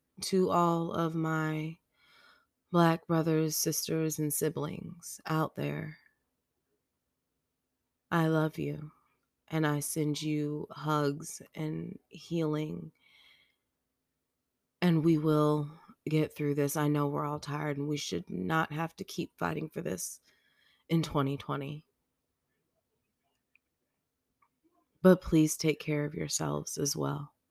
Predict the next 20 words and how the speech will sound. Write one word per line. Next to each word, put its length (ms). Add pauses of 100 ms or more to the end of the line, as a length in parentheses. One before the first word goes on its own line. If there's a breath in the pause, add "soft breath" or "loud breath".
(580)
It 80
is 160
okay 320
to 60
mourn. 680 (100)
It 80
is 160
okay 260
to 60
grieve. 580 (540 loud breath)
It 100
is 140
okay 340
to 80
take 340
time 580 (400)
to 200
yourself, 840 (760 soft breath)
to 220
love 680